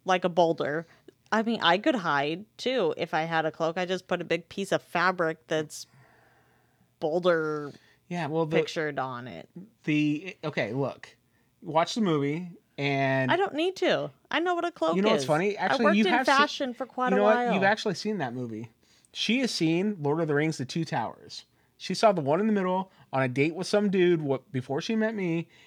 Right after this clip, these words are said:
Speaker 2: and she's like, "Wow, this is the lamest movie ever." 'Cause you didn't see the beginning, and 'cause
Speaker 1: I didn't?
Speaker 2: No, you, you didn't see the first movie, did you?
Speaker 1: Oh, no, but you made me watch The Hobbit, and that
Speaker 2: Okay,
Speaker 1: was
Speaker 2: The Hobbit,
Speaker 1: not
Speaker 2: The Hobbit's
Speaker 1: good.
Speaker 2: no good.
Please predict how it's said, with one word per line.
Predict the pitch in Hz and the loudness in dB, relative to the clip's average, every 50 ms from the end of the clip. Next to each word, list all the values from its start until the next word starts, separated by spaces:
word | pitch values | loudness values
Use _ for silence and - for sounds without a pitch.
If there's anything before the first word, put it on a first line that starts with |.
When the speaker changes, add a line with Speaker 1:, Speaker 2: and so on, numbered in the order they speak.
| - _ _ | -20 _ _
Speaker 2:
and | 151 143 143 143 | -2 -2 -2 -2
she's | - 170 160 | -2 2 2
like, | 147 143 - | 2 2 4
"Wow, | - 151 143 135 127 | 4 4 6 6 4
this | 131 147 143 - | 2 -2 -6 -6
is | 156 | -4
the | 156 151 | -2 0
lamest | 147 143 147 143 147 143 - | 2 2 2 2 -2 -2 -2
movie | 156 151 147 139 139 143 | -2 -2 0 0 0 2
ever." | 143 147 135 120 127 | 2 2 0 -2 -6
'Cause | - - 196 185 | -4 -4 -2 -2
you | 185 | 0
didn't | 160 175 196 226 | 0 0 0 0
see | - 233 | -4 -4
the | 208 196 | -2 -2
beginning, | 208 185 170 147 123 117 120 139 165 - _ _ _ _ _ _ _ _ _ _ _ _ _ _ | -2 0 0 -2 -2 -2 -6 -8 -8 -10 _ _ _ _ _ _ _ _ _ _ _ _ _ _
and | 196 180 170 160 151 151 147 156 - _ | 0 2 2 2 2 0 -2 -4 -8 _
'cause | - 196 180 160 151 143 139 139 139 | 0 2 2 4 4 4 2 2 0
Speaker 1:
I | 151 147 | -4 -4
didn't? | 175 196 233 262 - _ _ _ _ _ _ _ _ | -4 -4 -6 -6 -8 _ _ _ _ _ _ _ _
Speaker 2:
No, | - 196 - _ _ | -14 -14 -14 _ _
you, | 165 165 170 | -4 -4 0
you | 165 165 | 0 0
didn't | 165 170 175 | 0 -2 -2
see | - 196 | -4 -4
the | 180 170 | -4 -4
first | - - 214 240 - | -4 -4 -6 -2 0
movie, | 233 185 156 127 117 | 0 0 0 -2 -2
did | 151 202 190 | -4 -4 -4
you? | 180 113 107 110 - | -4 -6 -6 -4 -2
Speaker 1:
Oh, | - 190 185 185 180 - - - _ _ _ _ _ _ | 0 0 2 0 -2 -4 -8 -14 _ _ _ _ _ _
no, | - 202 202 202 | -8 -4 -4 -4
but | 196 208 226 | -4 -2 -4
you | 240 247 | -2 -2
made | 254 269 277 | -2 -2 -2
me | 285 285 294 | -2 -4 -4
watch | 277 254 247 247 247 - | -2 -2 -2 -2 -2 -4
The | 240 247 | -6 -6
Hobbit, | 226 - - 202 202 - 202 196 185 - | -6 -4 -4 -4 -2 0 2 0 0 0
and | - 185 185 | -4 -6 -6
that | 175 170 | -4 -2
Speaker 2:
Okay, | - 190 | 0 0
Speaker 1:
was | 185 | 2
Speaker 2:
The | 165 151 | 2 4
Hobbit, | - 160 165 190 190 180 | 6 6 4 6 4 2
Speaker 1:
not | 180 180 180 180 | 2 2 0 2
Speaker 2:
The | 165 | 4
Hobbit's | 165 160 175 175 180 180 | 4 4 4 4 2 0
Speaker 1:
good. | 180 175 | 0 0
Speaker 2:
no | 165 170 | 0 2
good. | 180 196 190 165 127 110 110 | 2 4 4 2 2 0 -4